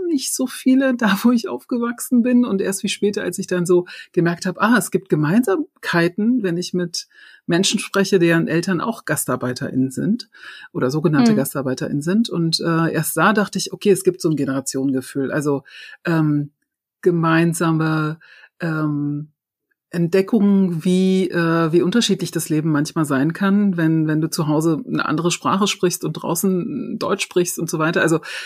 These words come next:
Speaker 1: so, so eine Art, äh, leichte Entfremdung von der, von der Mehrheitsgesellschaft, aber auch so ein Gemeinsamkeitsgefühl im Sinne von,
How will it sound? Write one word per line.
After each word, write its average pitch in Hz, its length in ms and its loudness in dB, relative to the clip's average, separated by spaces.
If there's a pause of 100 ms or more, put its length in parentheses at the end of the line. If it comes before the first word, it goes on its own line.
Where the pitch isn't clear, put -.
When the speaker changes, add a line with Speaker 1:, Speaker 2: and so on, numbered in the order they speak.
Speaker 1:
so, 160 240 2
so 160 100 0
eine 165 140 2
Art, - 400 -2
äh, 160 180 0
leichte 156 340 2
Entfremdung 240 720 0
von 220 240 -2
der, 202 220 0
von 196 100 0
der 175 80 2
Mehrheitsgesellschaft, 220 920 2
aber 185 240 -2
auch - 160 -6
so 185 160 0
ein 175 220 0 (280)
Gemeinsamkeitsgefühl 180 1000 2
im 180 100 0
Sinne 180 220 0
von, 165 380 -2